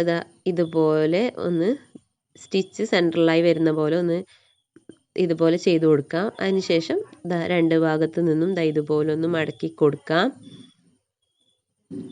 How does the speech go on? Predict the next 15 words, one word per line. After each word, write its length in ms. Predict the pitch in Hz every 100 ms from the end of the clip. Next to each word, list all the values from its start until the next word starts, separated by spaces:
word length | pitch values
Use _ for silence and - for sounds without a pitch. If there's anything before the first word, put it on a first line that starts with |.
| - - _ _ _ _ _ _ _ -
ഇതുപോലെ 400 | 180 170 165 170 196
മടക്കിയെടുത്തതിന് 760 | 170 165 185 185 - 170 165 170
ശേഷം 360 | 156 151 - 208 294 - - _ - - - - _ _ -
ദാ 100 | 160 165 - - - - - _ -
അതിന് 200 | 180 170
ശേഷം 280 | 160 156 - 247
നമ്മൾ 180 | 185 170
ദാ 60 | 170
ഇതുപോലെ 360 | 160 160 151 165
ഒന്ന് 180 | 170 170 247 -
സൂചിയും 380 | - 170 160 175 165
നൂലും 260 | 156 160 170
ഉപയോഗിച്ച് 460 | 156 151 147 - 370 - - - _ _ _ _ - - 170
റണ്ണിങ് 260 | 160 160
സ്റ്റിച്ച് 260 | 156 165